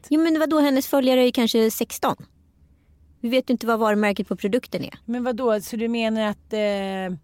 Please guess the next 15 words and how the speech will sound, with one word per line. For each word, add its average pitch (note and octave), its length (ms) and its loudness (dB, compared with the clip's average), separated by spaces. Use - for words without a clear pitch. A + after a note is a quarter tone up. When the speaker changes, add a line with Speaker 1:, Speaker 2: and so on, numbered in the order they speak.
Speaker 1:
Vi D#4 480 2
klassificeras C#4+ 640 2
ju A3+ 80 2
som - 140 -2
influencers F3+ 540 0
utifrån F3+ 400 -2
ett E3 80 0
kändisperspektiv F#3+ 1300 0
här. C3+ 160 -4
Speaker 2:
Ja, G#3 60 0
jag - 100 -4
fattar, - 180 -14
jag D#3+ 80 -14
fattar. - 140 -2
Speaker 1:
Ja, - 120 -4